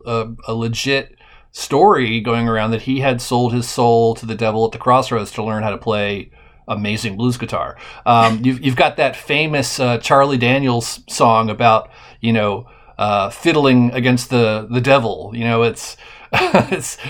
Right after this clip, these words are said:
Speaker 1: it's, it's the same thing. Um, we hear about it all, all the time. And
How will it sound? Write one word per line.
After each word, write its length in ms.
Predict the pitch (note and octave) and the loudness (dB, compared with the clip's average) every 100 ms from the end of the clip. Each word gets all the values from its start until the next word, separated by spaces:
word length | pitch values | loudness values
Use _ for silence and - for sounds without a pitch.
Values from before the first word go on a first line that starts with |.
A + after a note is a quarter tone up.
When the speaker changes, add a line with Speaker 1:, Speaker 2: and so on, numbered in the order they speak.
| B2 | -16
Speaker 1:
it's, 360 | - C#3 B2+ - | -10 -10 -10 -10
it's 160 | C3+ A#2+ | -10 -8
the 100 | C#3+ | -10
same 500 | - D3 C#3+ C#3+ C#3 | -4 -2 0 0 -2
thing. 440 | B2 C#3 C3 G#2 | -2 0 0 -2
Um, 560 | F2+ A2 G#2+ G#2 G#2 A2 | -4 -2 0 -2 -6 -8
we 120 | B2 A2+ | -4 0
hear 160 | B2 | 0
about 180 | A#2 A#2 | 0 0
it 60 | G#2+ | 2
all, 380 | A2 A2 G#2+ - | 2 0 -2 -4
all 180 | A2+ | -2
the 80 | G#2 | -2
time. 320 | G2+ A#2+ A#2 | -2 -4 -4
And 160 | G2+ | -8